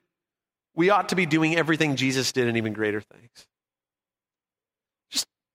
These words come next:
take a moment, sit with that, and just kind of dwell, let those words roll over in your mind for a moment. Do you believe that?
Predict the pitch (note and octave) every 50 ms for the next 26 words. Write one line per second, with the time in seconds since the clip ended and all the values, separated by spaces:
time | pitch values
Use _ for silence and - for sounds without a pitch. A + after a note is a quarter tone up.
0 | _ _ _ _ - - C4 D4 - C#4+ G3+ E3+ E3 E3 D#3+ E3+ F3 E3 - -
1 | - - - G#3 - F#3 F3 D3+ D3+ D3+ D3 C#3+ C#3+ D3 - _ _ _ _ _
2 | _ _ _ - E3 F3+ - - B3+ A#3+ E3+ C3 A#2 B2 C3 D#3 E3 F3 F3 F3
3 | E3+ - F3 D#3+ C#3+ - - - _ _ _ _ _ _ - C#3+ D#3 D#3+ D#3+ D#3
4 | C#3 B2+ A#2 B2 C#3+ C3+ C#3 C#3 C3+ C3+ A#2 B2+ B2 C3 C#3 B2+ A#2+ A#2 A2+ A2
5 | G#2+ G#2 G#2+ G#2+ G#2 G#2 _ - - - - - - B1+ C2 - D3 _ _ _
6 | _ _ _ _ _ _ _ _ _ _ _ _ _ _ _ _ _ _ _ _
7 | _ _ _ _ _ _ _ _ _ _ _ _ _ _ _ _ _ _ _ _
8 | _ _ _ _ _ _ _ _ _ _ _ _ _ _ _ _ _ _ _ _
9 | _ _ _ _ _ _ _ _ _ _ _ _ _ _ _ _ _ _ _ _
10 | _ _ _ _ _ _ _ _ - G3+ B3 - - A3 F#3 G3+ G#3+ - C#4+ C#4
11 | C4